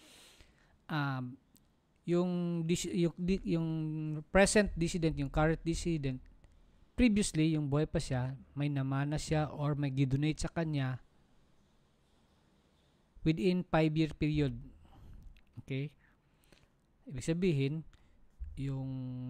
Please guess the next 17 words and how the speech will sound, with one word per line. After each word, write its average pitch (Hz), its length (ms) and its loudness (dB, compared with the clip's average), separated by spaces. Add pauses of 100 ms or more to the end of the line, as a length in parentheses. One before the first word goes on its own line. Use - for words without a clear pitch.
(160)
nun-, 123 560 -8
siguro 151 640 -4
during 139 320 -4
his - 160 -8
lifetime, 131 400 -6
may 131 320 -6
nag-donate 123 560 -6
sa - 80 -10
kanya, 127 400 -6 (640)
siyempre 165 320 -2
nagbayad 139 480 -2
ng 131 160 -4
donor's 123 320 -6
tax - 240 -8
yun. 135 240 -2 (880)
Or 185 320 8 (480)
maybe 175 480 4